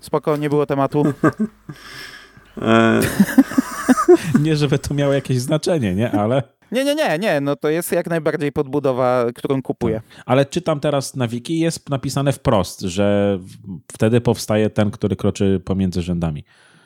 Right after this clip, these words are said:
Speaker 3: Jakby nie wiem, czy to jest znowu radosna twórczość tego, kto robił ten wpis, czy to zostało w jakikolwiek sposób potwierdzone, ale tu jakby domysłów nie ma.
Speaker 1: No kto to inny mógł być? No
Speaker 3: No.
Speaker 1: to nikt nie mógł być inny. No kto inny?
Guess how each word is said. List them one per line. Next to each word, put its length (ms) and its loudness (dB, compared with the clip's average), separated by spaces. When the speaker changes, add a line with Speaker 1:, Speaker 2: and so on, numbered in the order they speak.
Speaker 3:
Jakby 460 -2
nie 140 0
wiem, 160 0
czy 160 -6
to 100 0
jest 200 2
znowu 420 2
radosna 380 2
twórczość 380 -2
tego, 200 2
kto 140 -2
robił 200 2
ten 160 2
wpis, 280 -2
czy 120 -2
to 80 -2
zostało 320 0
w 40 0
jakikolwiek 480 0
sposób 280 -4
potwierdzone, 640 0
ale 280 2
tu 180 -2
jakby 240 2
domysłów 500 2
nie 120 2
ma. 100 -4
Speaker 1:
No 120 0
kto 180 0
to 100 0
inny 240 2
mógł 200 0
być? 420 0
No 120 2
Speaker 3:
No. 20 -2
Speaker 1:
to 120 2
nikt 220 0
nie 100 4
mógł 180 2
być 200 0
inny. 420 -2
No 60 0
kto 180 2
inny? 460 -2